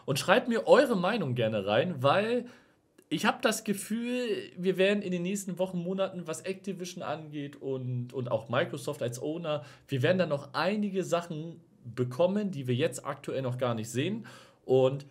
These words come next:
das Beste, was uns als Gamer passieren kann, ist, wenn Leute sich gegen Activision auflehnen und sagen, "So und nicht weiter." Und wenn's jemand kann, dann sind es die professionellen Teams, die mit sehr, sehr viel Geld gesegnet sind, Gott sei Dank, die die Möglichkeit haben.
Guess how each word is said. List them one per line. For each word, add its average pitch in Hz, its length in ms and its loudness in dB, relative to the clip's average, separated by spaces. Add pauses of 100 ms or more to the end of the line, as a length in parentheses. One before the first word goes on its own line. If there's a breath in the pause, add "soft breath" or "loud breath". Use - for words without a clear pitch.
(160 loud breath)
das 123 120 0
Beste, 214 320 4
was 165 120 2
uns 208 200 0
als - 200 0
Gamer 185 240 4
passieren 175 400 -4
kann, 151 200 0
ist, 156 300 -6
wenn 135 380 0
Leute 131 340 4
sich 123 240 -6
gegen 139 240 -6
Activision 127 460 -4
auflehnen 165 460 -2
und 107 100 -8
sagen, 117 360 2
"So 127 160 2
und 107 220 -4
nicht 104 220 -6
weiter." 87 360 -2
Und 92 200 -8 (360 loud breath)
wenn's 180 280 2
jemand 156 300 -4
kann, 139 260 -2
dann 117 80 -4
sind 123 140 0
es 123 80 0
die 120 120 -4
professionellen 120 720 0
Teams, 131 380 -6
die 107 260 -6
mit 101 160 -8
sehr, 127 140 2
sehr 120 120 0
viel 107 140 -10
Geld 135 240 0
gesegnet 101 460 -6
sind, 123 240 -4
Gott 104 180 -2
sei 92 120 -2
Dank, 110 360 -4
die 117 120 -6
die 104 80 -4
Möglichkeit 113 520 -4
haben. 78 220 -10